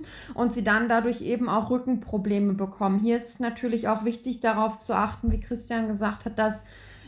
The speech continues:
du, ähm, sowohl die hintere Kette als auch vordere Kette, also Bauch- und Rückenmuskulatur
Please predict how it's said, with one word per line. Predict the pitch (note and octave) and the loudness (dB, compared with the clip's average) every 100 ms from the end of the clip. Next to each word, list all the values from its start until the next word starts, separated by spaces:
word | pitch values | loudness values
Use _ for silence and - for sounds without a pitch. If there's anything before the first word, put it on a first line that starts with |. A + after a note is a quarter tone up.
| - | -2
du, | A#3+ B3+ A#3+ | 4 6 8
ähm, | - G#3+ A3 G#3+ | 8 8 6 0
sowohl | A#3 G#3 B3+ | -2 0 0
die | A#3 A3 | 0 0
hintere | B3+ C#4 C#4+ C4+ C4 | 0 -2 -4 -8 -8
Kette | - C4 C4 C#4+ | -2 -2 2 2
als | G#3+ A3+ | 2 2
auch | A3+ | 0
vordere | A3 - G#3+ A#3 B3+ C4 | 0 2 4 6 2 -2
Kette, | - C#4 C#4 | -4 -4 0
also | A3+ A3 | 0 0
Bauch- | A3+ G#3 B3 - | 2 6 6 2
und | A#3 A#3 A#3+ | 0 0 0
Rückenmuskulatur | B3 C4 B3 A#3+ - B3 A#3 A3+ - B3+ A#3+ | -2 2 2 0 -4 -2 0 0 0 2 2